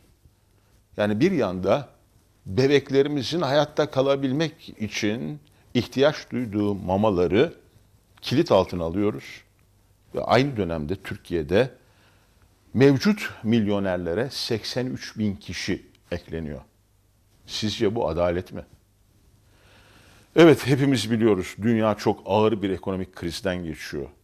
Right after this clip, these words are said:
Bu ekonomik kriz salgınla daha da derinleşti. Buna rağmen kimi ülkeler bu süreci gayet iyi yönetiyorlar, kimi ülkelerde çok kötü.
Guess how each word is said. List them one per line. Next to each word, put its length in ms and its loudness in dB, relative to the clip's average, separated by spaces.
Bu 100 8
ekonomik 480 0
kriz 540 -4
salgınla 880 2
daha 300 -2
da 220 2
derinleşti. 920 0
Buna 240 8
rağmen 420 4
kimi 260 -2
ülkeler 760 -2
bu 40 -6
süreci 440 -2
gayet 460 2
iyi 120 0
yönetiyorlar, 920 -2
kimi 240 -2
ülkelerde 500 -2
çok 300 -8
kötü. 260 -8